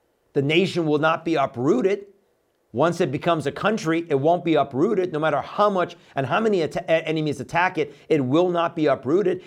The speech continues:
and it will be deceived by the covenant with the Antichrist. But when it says all Israel will be saved, this is Romans eleven, folks, twenty-six.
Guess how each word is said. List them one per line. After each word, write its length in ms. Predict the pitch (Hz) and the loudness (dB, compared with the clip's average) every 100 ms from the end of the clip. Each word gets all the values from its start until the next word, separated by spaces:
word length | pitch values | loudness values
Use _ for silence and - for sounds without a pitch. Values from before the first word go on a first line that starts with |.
| - | -2
and 140 | 151 | 0
it 80 | 139 | 2
will 240 | 123 165 | 2 2
be 160 | 170 175 | 2 0
deceived 580 | 135 - - 208 190 139 - - | -4 -6 -2 -2 -2 -4 -6 0
by 100 | 139 | 2
the 100 | 131 | 0
covenant 440 | - 190 165 143 | 0 2 2 -2
with 100 | 131 | -2
the 140 | 131 | 0
Antichrist. 680 | 151 233 226 147 131 143 - _ _ _ _ _ _ _ _ _ _ _ _ _ _ _ _ _ _ _ _ _ _ _ _ _ _ _ _ _ _ _ _ _ _ _ _ _ _ _ _ _ _ _ _ _ _ _ - | 0 0 -2 0 0 -2 -12 _ _ _ _ _ _ _ _ _ _ _ _ _ _ _ _ _ _ _ _ _ _ _ _ _ _ _ _ _ _ _ _ _ _ _ _ _ _ _ _ _ _ _ _ _ _ _ -2
But 180 | 135 131 | 0 2
when 220 | 127 165 | 2 2
it 140 | 180 | 0
says 280 | 180 185 180 | -2 0 0
all 300 | 156 156 156 | 2 4 4
Israel 460 | 151 165 147 160 151 | 2 -2 0 2 2
will 100 | 143 | 0
be 140 | 131 | -4
saved, 580 | 123 - 143 190 202 - _ _ - | -4 -2 0 0 -2 -8 _ _ -8
this 180 | 143 170 | -4 -2
is 120 | 151 | 0
Romans 460 | 135 165 180 185 | 4 4 4 0
eleven, 460 | 165 165 190 151 135 | 0 4 4 2 -2
folks, 420 | 135 127 127 - _ | 0 0 -2 -16 _
twenty-six. 720 | 151 170 175 196 180 - - | -2 0 2 0 0 -2 -18